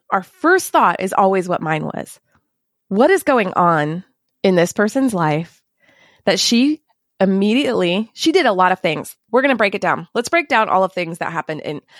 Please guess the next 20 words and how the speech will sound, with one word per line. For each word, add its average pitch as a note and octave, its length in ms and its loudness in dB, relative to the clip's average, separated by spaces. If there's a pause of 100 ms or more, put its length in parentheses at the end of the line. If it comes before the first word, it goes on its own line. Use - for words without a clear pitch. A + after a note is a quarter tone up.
(180)
and A#3+ 120 -2 (300)
I A#3 120 2
don't A#3+ 180 -2
know E3 100 2
her, G3+ 300 -2 (160)
obviously. F3 640 -4 (100)
<laughs> - 540 -10
I G3 120 2
have F#3+ 220 0
no A#3 380 2
idea G3+ 180 2
what F3+ 80 -2
was E3+ 180 -6
actually E3 340 -4
going D#3+ 280 -6
on D3 180 -8
in D3 120 -8
her E3+ 120 -6
mind, C#3+ 420 -8 (540)
but G#3+ 160 2